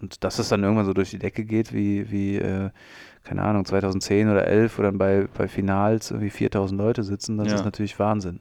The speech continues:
Speaker 1: Also hätte ich jetzt auch nicht abs-, abgesehen.
Speaker 2: Und, ähm, wie, also, ähm, klar, du bist halt über 'n Rap quasi dazu gekommen, damit anzufangen, so.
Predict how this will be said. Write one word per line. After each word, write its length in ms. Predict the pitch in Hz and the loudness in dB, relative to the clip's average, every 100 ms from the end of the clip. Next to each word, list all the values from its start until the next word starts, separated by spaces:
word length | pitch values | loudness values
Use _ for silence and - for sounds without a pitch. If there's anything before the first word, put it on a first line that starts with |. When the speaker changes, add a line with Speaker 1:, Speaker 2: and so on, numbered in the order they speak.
| - | -12
Speaker 1:
Also 180 | 104 101 | -12 -10
hätte 100 | 101 | -10
ich 100 | - | -12
jetzt 160 | - | -12
auch 60 | - | -8
nicht 100 | 110 | -8
abs-, 220 | 107 - - | -10 -14 -20
abgesehen. 300 | - - 104 - - - - - - - _ _ _ - _ _ _ _ - | -14 -12 -12 -14 -20 -20 -20 -20 -20 -20 _ _ _ -20 _ _ _ _ -12
Speaker 2:
Und, 340 | - - 95 - | -8 -6 -6 -6
ähm, 460 | 95 98 98 90 - | -4 -4 -6 -10 -12
wie, 580 | 101 101 101 101 98 95 _ _ _ _ _ _ _ | -8 -6 -4 -6 -8 -10 _ _ _ _ _ _ _
also, 240 | - 101 - 98 | -6 -6 -4 -8
ähm, 360 | 95 80 - - - - | -10 -10 -14 -18 -20 -8
klar, 220 | 107 104 | -2 -2
du 80 | 110 | -2
bist 200 | 101 104 | -6 -2
halt 260 | 101 - - | -4 -4 -12
über 200 | 104 101 | -4 -4
'n 320 | 95 95 98 - _ _ _ _ | -2 -6 -10 -16 _ _ _ _
Rap 400 | 95 95 123 - - - - | -4 0 0 -4 -12 -12 -14
quasi 640 | - 120 123 127 127 127 - | -6 -4 -4 -6 -8 -8 -6
dazu 280 | 120 - 120 | -6 -4 -2
gekommen, 720 | 123 123 117 117 120 117 107 | -2 -4 -6 -6 -10 -14 -10
damit 240 | 101 98 - | -8 -6 -6
anzufangen, 720 | - - 156 - 156 165 160 | -8 -10 -12 -10 -8 -10 -8
so. 240 | 151 170 | -6 -8